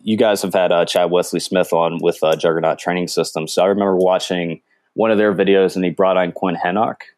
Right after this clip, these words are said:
um, onto his YouTube channel way back when. And I remember seeing how he sort of approached rehab and his thought process, um, and it v-,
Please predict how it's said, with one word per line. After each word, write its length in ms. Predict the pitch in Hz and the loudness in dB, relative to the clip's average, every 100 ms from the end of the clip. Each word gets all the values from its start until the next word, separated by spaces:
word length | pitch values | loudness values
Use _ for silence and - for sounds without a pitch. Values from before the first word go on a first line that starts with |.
| _ 90 | _ -2
um, 460 | 85 82 80 78 - | 2 2 2 -2 -6
onto 420 | 92 90 - 90 | -4 -4 -4 -4
his 140 | 85 80 | -4 -2
YouTube 320 | 95 - 98 | -6 -4 -6
channel 540 | 98 87 87 85 82 - | -2 -2 0 -2 -4 -2
way 240 | 95 95 | 0 2
back 280 | 87 87 87 | 2 0 0
when. 260 | 90 87 87 | 0 0 0
And 140 | 85 - | -2 -2
I 80 | 104 | 0
remember 320 | 117 110 104 | 2 2 0
seeing 420 | - 110 104 101 | 2 2 2 0
how 240 | - 90 | -2 -2
he 340 | 87 95 95 87 | 0 0 0 -2
sort 220 | - 92 | -2 0
of 60 | 87 | 0
approached 480 | - - 101 - | -4 0 0 0
rehab 400 | 90 92 87 87 | -2 0 0 -2
and 100 | 90 | -2
his 140 | 87 - | -6 -4
thought 260 | 87 90 | -2 -2
process, 600 | - 87 87 90 85 - - - - - _ | -2 -2 0 0 0 -4 -16 -20 -20 -20 _
um, 360 | 87 85 82 80 - | 0 2 0 -4 -4
and 100 | 87 | 0
it 200 | 85 - - | 0 -2 -10
v-, 260 | 90 - | -12 -12